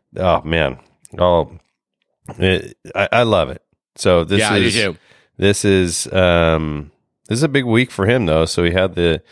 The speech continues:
Speaker 1: the Sunday Red reveal, and he's also got a new caddy, which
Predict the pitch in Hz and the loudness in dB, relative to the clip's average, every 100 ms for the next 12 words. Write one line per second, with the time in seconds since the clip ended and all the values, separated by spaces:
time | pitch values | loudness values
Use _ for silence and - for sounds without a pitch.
0 | _ _ _ - 90 - 110 113 107 101 | _ _ _ -10 -4 0 2 2 2 4
1 | 98 98 92 95 87 90 90 87 87 85 | 4 4 2 0 0 2 2 4 2 0
2 | - 101 110 113 135 - 117 113 107 104 | -2 -2 0 0 -2 -4 0 2 2 0
3 | 101 - - 113 117 71 73 82 - _ | -2 -6 -6 -2 0 0 0 -2 -6 _
4 | 90 - - | -4 -2 -8